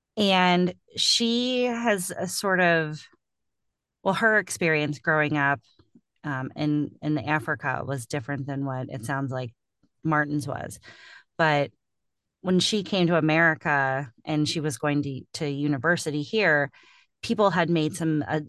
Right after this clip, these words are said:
assumptions about her because of her accent and because of where she came from. And it just sort of reminds me of that when you say, you know,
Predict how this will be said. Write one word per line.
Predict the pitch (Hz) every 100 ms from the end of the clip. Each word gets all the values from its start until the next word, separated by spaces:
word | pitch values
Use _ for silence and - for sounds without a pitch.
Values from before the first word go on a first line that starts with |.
| _
assumptions | 170 - 196 196 - 165 156
about | 151 170 175
her | 147 139 -
because | 117 - 151 147 147 -
of | 143 131
her | 160
accent | 139 151 - 147
and | 143
because | 147 156 147
of | 139
where | 139
she | 120 117
came | 135 143
from. | - 139 147 127 - - - _
And | 170 165 147 143 139 143 143 185
it |
just | 185 233 -
sort | 285
of | 277 233
reminds | 185 151 160 175 202
me | 208 220 208
of | 156 147 147 143 147 - _ _
that | 151 139 139 104 113 170
when | 170
you | 170 160
say, | 165 151 151 147 -
you | - 165
know, | 143 143